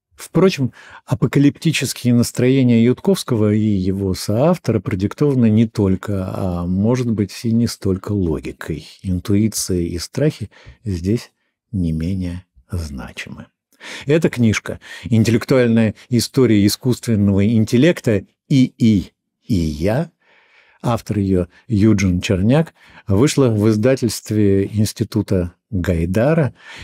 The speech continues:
и, напротив — это скорее апология искусственного интеллекта.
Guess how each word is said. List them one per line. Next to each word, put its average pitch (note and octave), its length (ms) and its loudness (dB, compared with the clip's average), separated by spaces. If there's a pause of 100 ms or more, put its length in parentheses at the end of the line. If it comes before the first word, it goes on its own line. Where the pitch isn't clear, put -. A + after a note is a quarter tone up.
и, C3 420 2
напротив — A2+ 880 -2 (180)
это A#2+ 200 -4
скорее G#2 680 -2
апология F#2 920 -2
искусственного F2 800 -4
интеллекта. E2+ 600 -8